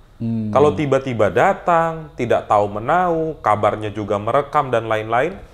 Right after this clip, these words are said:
Speaker 2: itu adalah tindakan yang serius.
Speaker 1: Oke.
Speaker 2: Kemarin Pak Jokowi kabarnya sudah memanggil
Speaker 1: Hmm.
Speaker 2: Pak Kapolri dan Jaksa Agung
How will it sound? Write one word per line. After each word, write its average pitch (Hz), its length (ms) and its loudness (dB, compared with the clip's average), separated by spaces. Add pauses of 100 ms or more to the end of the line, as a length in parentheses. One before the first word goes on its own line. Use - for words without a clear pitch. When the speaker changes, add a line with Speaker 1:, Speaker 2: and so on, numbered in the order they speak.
(300)
Speaker 2:
itu - 160 -10
adalah 156 180 4
tindakan 120 540 -2
yang 117 60 -10
serius. 98 600 -4 (140)
Speaker 1:
Oke. 98 340 -8 (120)
Speaker 2:
Kemarin 151 680 2
Pak 101 240 0
Jokowi 120 480 0
kabarnya 117 420 2
sudah 123 220 -2
memanggil 117 640 -2 (300)
Speaker 1:
Hmm. 113 160 -10
Speaker 2:
Pak 104 180 -2
Kapolri 110 540 2
dan 107 400 2
Jaksa 110 340 0
Agung 120 380 0